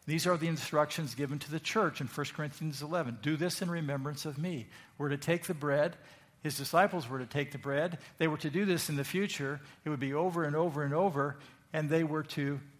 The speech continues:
remember Jesus's body. Probably didn't mean a lot to them that night,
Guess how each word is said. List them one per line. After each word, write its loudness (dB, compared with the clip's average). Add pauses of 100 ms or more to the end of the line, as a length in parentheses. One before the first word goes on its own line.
(200)
remember 2 (760)
Jesus's 0 (480)
body. 4 (1600)
Probably 8
didn't 8
mean 4
a 8
lot 8
to 0
them 4
that 2
night, 0